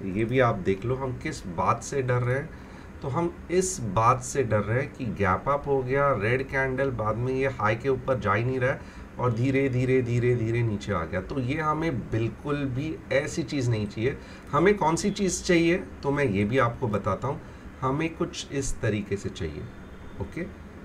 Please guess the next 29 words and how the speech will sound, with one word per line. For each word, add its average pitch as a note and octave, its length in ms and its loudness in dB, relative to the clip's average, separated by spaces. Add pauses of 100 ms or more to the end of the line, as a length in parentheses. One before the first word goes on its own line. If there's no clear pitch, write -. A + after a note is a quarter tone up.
(140)
गैप F2+ 300 2
अप C#3+ 180 2
हो D#3 120 0
गया, C#3 300 12
ग्रीन, A#2 460 4
और A2 360 2
ये A#2 100 0
continuation A2+ 720 0
का, - 100 -4
rejection, A2+ 640 0
continuation, A2 600 -2
continuation G#2 580 -4
ऊपर। - 440 -6 (480)
हमें C#3 220 2
कौन D3 200 2
सी D#3+ 140 0
नहीं C#3 260 4
चाहिए D3 420 -2 (520)
कल? C3 240 4 (600)
बहुत, C#3+ 440 4
ये D#3 200 10
morning D3+ 420 8
trade E3 260 6
ही F3 120 6
है, D#3 120 4
क्योंकि D3+ 380 -2
afternoon C#3+ 540 0
trade, D3 440 -2
अ, A#2+ 120 0